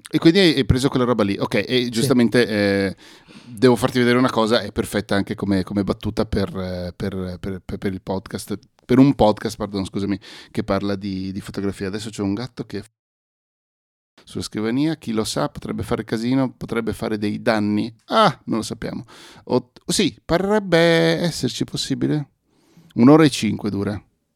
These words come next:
Speaker 1: almeno
Speaker 2: Ok.
Speaker 1: qui su, su YouTube.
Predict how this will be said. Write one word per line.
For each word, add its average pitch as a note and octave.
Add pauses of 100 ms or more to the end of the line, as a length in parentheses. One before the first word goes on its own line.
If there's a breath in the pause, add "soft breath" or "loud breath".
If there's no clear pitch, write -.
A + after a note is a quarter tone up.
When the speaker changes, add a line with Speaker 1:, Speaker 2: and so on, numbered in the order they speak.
(180)
Speaker 1:
almeno G2+
Speaker 2:
Ok. A2
Speaker 1:
qui G#2
su, G2
su G2+
YouTube. G2+